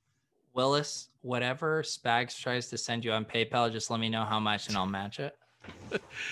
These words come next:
Speaker 2: Willis, I, I'm actually putting these in the sheet for Willis, 'cause usually I try to do that for him on Monday, so he doesn't even have to worry about it.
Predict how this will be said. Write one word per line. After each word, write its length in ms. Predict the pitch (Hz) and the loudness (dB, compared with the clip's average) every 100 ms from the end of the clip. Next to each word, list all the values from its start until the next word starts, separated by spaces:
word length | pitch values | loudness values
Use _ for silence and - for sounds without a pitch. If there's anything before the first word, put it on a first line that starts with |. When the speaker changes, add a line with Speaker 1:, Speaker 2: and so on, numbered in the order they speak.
| - - | -8 -2
Speaker 2:
Willis, 360 | 170 220 302 - | 4 6 6 4
I, 140 | 214 226 | 4 6
I'm 140 | 220 233 | 6 6
actually 240 | 247 269 | 4 2
putting 260 | - 220 214 | 2 0 0
these 180 | 202 | -2
in 140 | - 185 | -2 0
the 80 | 170 | 2
sheet 300 | - 185 - | 2 0 -2
for 260 | 165 170 | 0 2
Willis, 340 | 175 185 208 - | 4 4 2 2
'cause 200 | 160 127 | 0 2
usually 360 | 160 143 160 | 2 2 2
I 100 | 143 | 2
try 280 | - - 143 | 2 2 2
to 80 | 151 | 2
do 140 | 156 | 2
that 140 | 156 147 | 2 2
for 120 | 156 | 0
him 120 | 151 | 0
on 120 | 143 | 0
Monday, 300 | 139 143 156 | 0 2 2
so 60 | 151 | 0
he 80 | 135 | -2
doesn't 160 | 127 | -4
even 120 | 139 | -2
have 120 | 135 127 | -2 -2
to 80 | |
worry 360 | 117 127 151 165 | -4 -2 0 0
about 300 | 185 185 208 | 2 4 4
it. 140 | 226 | 2